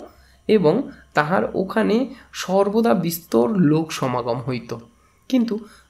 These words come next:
দৈন্য দশায় পাছে তাহার তামাকের খরচটা গুরুতর হইয়া ওঠে, এই জন্য প্রায়ই পাড়ার কেহ না কেহ দুই এক সের তামাক কিনিয়া লইয়া গিয়া তাহাকে বলিত,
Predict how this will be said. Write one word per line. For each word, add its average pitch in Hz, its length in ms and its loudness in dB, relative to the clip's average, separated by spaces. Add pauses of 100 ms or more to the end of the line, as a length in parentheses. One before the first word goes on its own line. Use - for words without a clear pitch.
দৈন্য 156 600 2
দশায় - 420 0 (600)
পাছে 151 400 0
তাহার 185 420 0
তামাকের 143 460 -2
খরচটা 139 540 -2
গুরুতর 143 500 0
হইয়া 185 280 2
ওঠে, 190 260 0 (520)
এই 220 120 6
জন্য 220 460 2 (300)
প্রায়ই 202 440 4
পাড়ার 202 400 6
কেহ 202 260 0
না 208 140 2
কেহ 208 520 0
দুই 180 440 -2
এক 143 260 0
সের 170 200 -2 (100)
তামাক 139 380 0
কিনিয়া 147 380 -2
লইয়া 156 340 -2
গিয়া 196 360 -2 (240)
তাহাকে 160 280 -2
বলিত, 170 360 -2